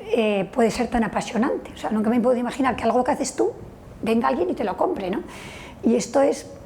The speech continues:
mm, fantástico y muy estimulante y te produce, mm, primero te quedas alucinado, ¿no? Que algo que has hecho tú te lo compren.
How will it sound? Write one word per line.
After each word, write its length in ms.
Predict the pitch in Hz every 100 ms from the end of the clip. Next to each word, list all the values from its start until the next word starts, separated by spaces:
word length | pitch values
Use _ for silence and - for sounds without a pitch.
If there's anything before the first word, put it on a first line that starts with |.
| - - -
mm, 420 | 262 220 202 185 220
fantástico 800 | - 190 254 269 - 349 -
y 60 | 269
muy 120 | 247
estimulante 720 | 254 - 254 254 269 277 508 - - - - -
y 120 | 190
te 120 | 233
produce, 540 | - 202 208 214 523 523 - 381
mm, 600 | 196 196 180 165 - -
primero 580 | 202 214 277 453 - -
te 100 | 240
quedas 340 | 233 240 - 311 -
alucinado, 460 | 208 190 226 208 320
¿no? 140 | 208
Que 80 | -
algo 180 | 226 202
que 60 |
has 80 | 220
hecho 180 | 262 220
tú 100 | 262
te 120 | 285
lo 80 | 226
compren. 320 | 269 285 -